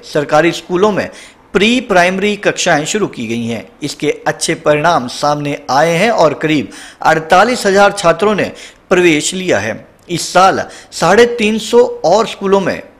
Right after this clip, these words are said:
प्री प्राइमरी कक्षाएं शुरू करवाने की अनुमति भी दी गई है। इन कक्षाओं के लिए स्कूलों में तैनात शिक्षक अपना पूरा सहयोग भी दे रहे हैं।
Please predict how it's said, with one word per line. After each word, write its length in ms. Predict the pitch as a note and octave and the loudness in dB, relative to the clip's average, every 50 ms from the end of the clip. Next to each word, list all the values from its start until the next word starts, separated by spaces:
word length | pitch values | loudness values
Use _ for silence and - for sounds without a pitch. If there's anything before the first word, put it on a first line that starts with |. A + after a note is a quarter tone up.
| _ _ - | _ _ -4
प्री 160 | G3 A3+ B3 B3 | -2 -2 -2 0
प्राइमरी 500 | A#3 G3+ F#3 F3+ F#3 F#3+ F#3+ G#3 G#3+ G#3 | 0 2 2 2 2 0 -2 -4 -4 -4
कक्षाएं 560 | G3+ - E3+ D3 - - - F#3 F3+ C3+ C3+ D3+ | -4 -4 -4 -4 -2 -2 -2 0 0 0 -2 -4
शुरू 260 | - - F3 F3 F#3+ | -2 -2 -2 -2 -2
करवाने 360 | E3+ E3+ D3+ D3 C#3+ C#3+ C#3+ | -2 0 0 0 0 0 -2
की 180 | C#3 C#3+ D3 D3 - - | -4 -6 -6 -8 -6 -4
अनुमति 440 | E3+ D#3+ D#3+ D#3+ D3+ D3 D#3 E3 C#3+ | -4 -4 -2 -2 -2 -2 -2 -4 -4
भी 160 | C3 C3 D#3+ | -2 -4 -4
दी 260 | E3 D3+ D3 F#3+ F#3 C#3+ | -6 -4 -4 -2 -2 -2
गई 240 | A#2 B2 A#2+ A2+ G#2+ | -2 -2 -2 -4 -4
है। 220 | G#2 G#2+ G2 - - - - - - - _ - | -4 -6 -6 -6 -10 -14 -20 -20 -20 -16 _ -6
इन 120 | E3 D#3+ | -6 -4
कक्षाओं 560 | D3 - D3 C#3 - - - D#3+ D#3+ F3+ G3+ | -2 -2 -2 -2 -2 -2 0 2 2 2 0
के 200 | G3 - F3+ E3 | 0 -2 -2 -2
लिए 340 | D#3 E3 F#3 F#3 D3+ A2 F#2+ - - - - - - | 0 0 0 0 0 0 -2 -6 -14 -20 -20 -18 -18
स्कूलों 360 | - - - A3+ G#3+ A#3 A#3+ | -12 -4 -2 2 4 4 4
में 140 | A#3+ A#3+ A#3+ A#3+ A#3 | 6 4 2 2 2
तैनात 460 | - D#3+ D3+ E3 F3+ F#3 E3+ C3+ A#2+ F#2+ - - - | 0 0 2 2 2 2 2 0 -2 -4 -4 -6 -4
शिक्षक 460 | - F#3 F3+ - - A3 G3+ F3 - - | -2 -2 0 2 2 0 0 2 0 -2
अपना 260 | D#3+ - D#3+ D3 C3+ | 0 0 0 0 -2
पूरा 300 | C3 - E3 D#3+ D3+ C#3+ C3 | 0 -2 0 2 2 2 2
सहयोग 480 | - - C#3+ C#3 C#3+ D3+ D#3 C#3+ A#2+ | 0 -2 -2 -2 0 -2 -2 -2 -4
भी 160 | G#2+ A#2 C3+ D#3+ | -6 -6 -8 -4
दे 220 | D#3 F3 G3 E3+ | -2 0 0 0
रहे 260 | C3 G2+ G#2 A3 A#3+ | 0 -2 -6 -6 -8
हैं। 220 | G#3+ G#2 G2+ E2 | -10 -10 -12 -14